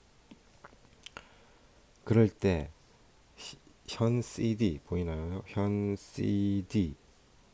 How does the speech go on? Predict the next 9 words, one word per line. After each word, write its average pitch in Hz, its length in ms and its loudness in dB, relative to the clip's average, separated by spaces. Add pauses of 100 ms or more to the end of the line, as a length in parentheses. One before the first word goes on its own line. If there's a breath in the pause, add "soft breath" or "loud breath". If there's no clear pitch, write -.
(800)
현 113 360 -2 (100)
에이비의 95 460 0
수직 107 460 -6
이등분임을 92 800 0
증명해보자. 82 680 -6 (140)
너무나 98 320 2
당연하죠. 85 600 -4
방금 98 260 -2
접어서 110 600 0